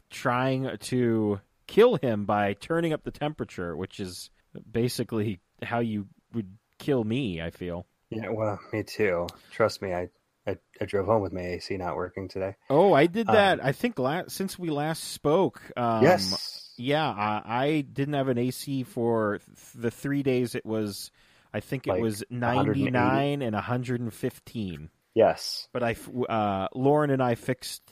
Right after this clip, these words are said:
Speaker 1: the, the blower motor in my car, and I now have a
Speaker 2: I
Speaker 1: working A C, so.
Speaker 2: I saw her pictures of her craned under your dashboard. That was
Speaker 1: I
Speaker 2: quite entertaining. Good
Speaker 1: couldn't
Speaker 2: for her.
Speaker 1: fit under there, so I said, "Hey, babe, can you get under there?"
Speaker 2: I, I hope she was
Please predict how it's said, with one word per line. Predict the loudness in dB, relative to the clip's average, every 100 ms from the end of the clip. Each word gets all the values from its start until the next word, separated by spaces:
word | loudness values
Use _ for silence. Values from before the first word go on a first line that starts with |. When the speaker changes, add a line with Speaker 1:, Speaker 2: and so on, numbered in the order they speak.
| -8
Speaker 1:
the, | -4 -2 -2
the | -4 -2
blower | 2 2 4
motor | 2 0 -2
in | -2
my | -4
car, | -4 -4 -2
and | -4
I |
now | -4 -4
have | 2 4
a |
Speaker 2:
I | 4 2
Speaker 1:
working | -4 -8 -12
A | -12
C, | -12 -14 -16
so. | -14 -8 2
Speaker 2:
I | 4 4
saw | 4 6 8 6
her | 2
pictures | -2 -6 -2 -2
of | -2
her | -2 -4
craned | -2 0 0 0 0
under | 0 -2
your | -2 2
dashboard. | 2 0 -2 -2 -2
That | -4
was | -4 -10 -2
Speaker 1:
I | 0 2
Speaker 2:
quite | 2
entertaining. | 0 -2 -2 -4 -4 -8
Good | 2
Speaker 1:
couldn't | 6 6 4
Speaker 2:
for | -2
her. | 2
Speaker 1:
fit | 2 2 -4
under | -2 0 2
there, | 2 2 0
so | -2 0
I | 0 0
said, | 0 2 2 2 0 0 0 0 0 -2 -4 -10 -10 -8
"Hey, | -4
babe, | 0 -2 -4 -16 -10
can | -6 -2
you | -2
get | 0
under | -2 -4
there?" | -6 -6 -8 _ _ _ 2
Speaker 2:
I, | 6 6 4 2 -2 -2 -4 -2
I | 0
hope | 4 2
she | 2 2
was | 2